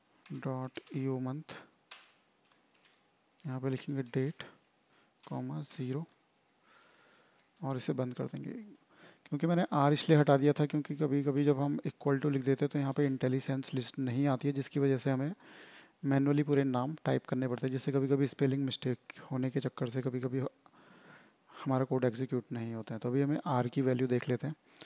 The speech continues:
तो डेट मतलब ये आज की डेट होगी और इसमें मतलब वो ऑटोमेटिकली कन्फर्म हो जाएगा कि हमारे ये सितंबर मंथ चल रहा है तो इसमें कितने डेज हैं। तो इसमें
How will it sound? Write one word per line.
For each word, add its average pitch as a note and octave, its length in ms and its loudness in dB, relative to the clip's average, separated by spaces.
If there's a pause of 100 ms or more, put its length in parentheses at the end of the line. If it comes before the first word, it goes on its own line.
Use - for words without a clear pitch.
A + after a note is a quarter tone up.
(480)
तो D#3 60 0
डेट D3+ 340 4
मतलब E3 280 2
ये E3 80 4
आज C3+ 280 2
की D#3+ 120 4
डेट C#3+ 240 6
होगी C#3+ 200 4
और D3+ 60 4
इसमें D#3 320 0
मतलब C#3+ 240 2
वो C3+ 200 2 (600)
ऑटोमेटिकली C#3 560 2
कन्फर्म C3+ 340 0
हो C3+ 80 0
जाएगा B2+ 220 2
कि C3 180 -2
हमारे B2 380 0 (200)
ये C3 120 -2
सितंबर B2+ 560 0
मंथ B2 200 -4
चल A#2+ 160 -2
रहा A#2+ 100 2
है B2 60 2
तो C3 100 -4
इसमें B2+ 220 -4
कितने A#2+ 300 -4
डेज A2+ 260 -2
हैं। A2+ 100 -6
तो B2 120 -4
इसमें C3 260 -4